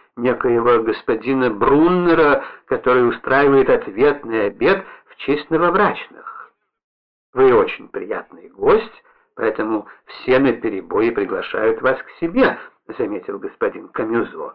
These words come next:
"Но давайте в следующее воскресенье. Откладывается слушанием на неделю,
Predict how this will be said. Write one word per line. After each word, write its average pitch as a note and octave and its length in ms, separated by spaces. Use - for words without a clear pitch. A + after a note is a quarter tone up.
"Но - 60
давайте F#3 360
в - 60
следующее F#3+ 540
воскресенье. F3 920
Откладывается F#3 1000
слушанием E3 640
на D#3+ 60
неделю, F3+ 720